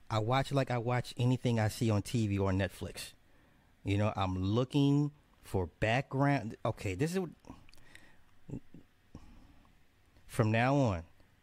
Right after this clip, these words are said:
start practicing on how to watch things differently. Don't watch the actors. No,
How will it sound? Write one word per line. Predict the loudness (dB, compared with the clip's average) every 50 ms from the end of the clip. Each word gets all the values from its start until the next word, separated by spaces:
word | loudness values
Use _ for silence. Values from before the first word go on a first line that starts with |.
| _
start | -16 -6 -2 0 2 2 0 -2 -2
practicing | -2 0 0 0 0 -2 -2 -2 0 0 0 0 0 -2 -6 -12 -20 _ _ -2
on | 0 0 2 0 -2 -4 -6
how | -4 -2 -2 -2
to | -2 -2 -2
watch | -2 0 0 0 0 -2 -4 -6
things | -4 -2 0 0 0 0 -2 -4 -8 -14 -20 _ _ _ _ _ _ _
differently. | 0 0 0 0 -2 -10 -14 -14 -14 -18 -18 -20 -20 _ _ _ _ _ _ _ _ _ _ 0
Don't | 0 0 0 0 -2
watch | -2 -2 0 -2 -2 -6 -6
the | -4 -4 -2 -2
actors. | -2 -2 -2 -4 -8 -14 -16 -16 -16 -16 -16 -16 -18 -20 -20 -20 -20 -20 -20 -20 -20 -20 -20 -20 -20 -20 -20 -20 -20 -18 -8 -4
No, | -2 -2 -2 -2 -4 -10